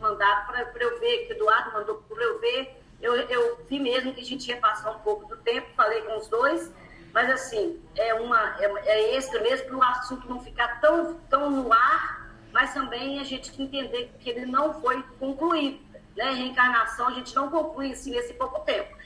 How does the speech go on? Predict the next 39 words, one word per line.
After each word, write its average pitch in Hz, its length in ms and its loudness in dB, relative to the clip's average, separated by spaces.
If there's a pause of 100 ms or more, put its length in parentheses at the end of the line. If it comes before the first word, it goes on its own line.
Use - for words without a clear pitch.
(180)
mas 233 180 2
nós 254 280 4
não 320 200 4
vamos 285 240 2
retomar 240 640 2
esse - 220 -4
tema 233 560 -2 (160)
no 247 140 -4
estudo, - 540 -8 (460)
tá? 294 340 4
Semana 240 260 -2
que 233 140 -12
vem, 208 380 0
então, 294 500 2 (160)
nós 208 160 2
estaremos 220 360 -2
aqui - 200 -8
de 214 160 -10
novo, 226 460 2
conhecendo 220 680 -4
o 208 40 -8
perfil 220 440 -4
do 220 80 0
apóstolo 202 580 0
João. - 440 -2 (320)
Quem 269 260 0
puder 208 540 4
pesquisar, 240 1120 0 (340)
pode 226 300 2
pesquisar, 233 880 0
pode 220 180 2
estar - 180 -2
aí 214 200 0
junto 240 380 -12
pra 208 160 0
gente 196 300 -8
trazer, 220 360 0
é, 214 680 0
colo-, 208 220 2